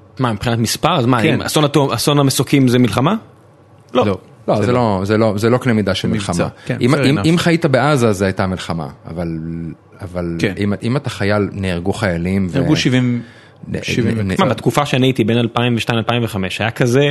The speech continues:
Speaker 1: מה, מה לעשות, כל חודשיים.
Speaker 2: כל חודשיים נהרגו שבעים חיילים?
Speaker 1: לא, אבל כל חודשיים היה מבצעים בסדר גודל הזה.
Speaker 2: הבנתי.
Speaker 1: ואתה יודע, היה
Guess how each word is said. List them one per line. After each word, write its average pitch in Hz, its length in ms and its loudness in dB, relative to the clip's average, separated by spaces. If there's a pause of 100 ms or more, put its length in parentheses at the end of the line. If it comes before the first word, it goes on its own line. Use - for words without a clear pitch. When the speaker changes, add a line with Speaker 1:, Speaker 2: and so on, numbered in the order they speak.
(120)
Speaker 1:
מה, 123 280 2 (120)
מה 123 200 2
לעשות, 135 260 0
כל 131 140 0
חודשיים. 131 460 0 (460)
Speaker 2:
כל 123 140 -2
חודשיים 127 400 -2
נהרגו 120 220 0
שבעים 120 280 -4
חיילים? 123 320 -2 (100)
Speaker 1:
לא, 113 200 4
אבל 113 120 0
כל 147 120 2
חודשיים 160 400 0
היה 120 80 2
מבצעים 131 380 2
בסדר 139 260 0
גודל 190 280 2
הזה. 104 240 0
Speaker 2:
הבנתי. 87 260 -8 (240)
Speaker 1:
ואתה 110 220 -2
יודע, 156 140 2
היה 117 200 2